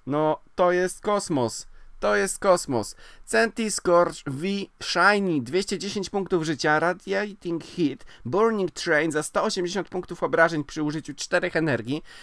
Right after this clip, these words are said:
Co jest grane? Jej numer to sto osiem na sto dwadzieścia dwa. Co się tu dzieje? Shiny trafiliśmy Centiskorcha,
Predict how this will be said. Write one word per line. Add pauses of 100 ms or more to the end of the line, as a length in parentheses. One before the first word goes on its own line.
(180)
Co
jest
grane? (260)
Jej
numer
to
sto
osiem
na
sto
dwadzieścia
dwa. (720)
Co (100)
się
tu
dzieje? (220)
Shiny
trafiliśmy
Centiskorcha,